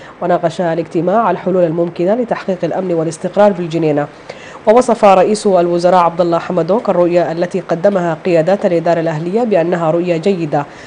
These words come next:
وأضاف حمدوك بأنهم وعدوا بمساهمة فاعلة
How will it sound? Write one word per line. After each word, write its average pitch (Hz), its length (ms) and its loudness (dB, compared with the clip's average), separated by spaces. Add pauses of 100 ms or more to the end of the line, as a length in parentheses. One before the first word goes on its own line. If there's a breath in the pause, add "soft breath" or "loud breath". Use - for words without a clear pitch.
(180 loud breath)
وأضاف 214 340 4
حمدوك 180 460 0
بأنهم 175 520 0
وعدوا 175 380 2
بمساهمة 175 840 -4
فاعلة 170 480 0